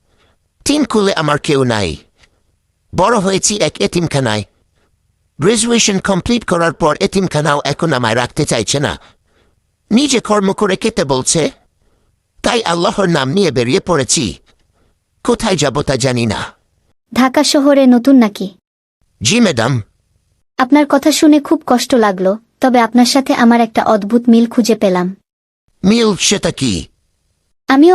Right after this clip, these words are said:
Speaker 2: আপনার মতো একা, খুব একা। আপনার কেউ নাই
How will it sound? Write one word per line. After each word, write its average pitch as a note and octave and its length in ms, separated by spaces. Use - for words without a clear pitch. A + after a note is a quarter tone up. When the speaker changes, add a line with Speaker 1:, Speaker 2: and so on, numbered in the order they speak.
Speaker 2:
আপনার C#4+ 260
মতো A#3+ 160
একা, A3 180
খুব D#4 140
একা। G3+ 180
আপনার C#4+ 360
কেউ E4+ 120
নাই C4+ 140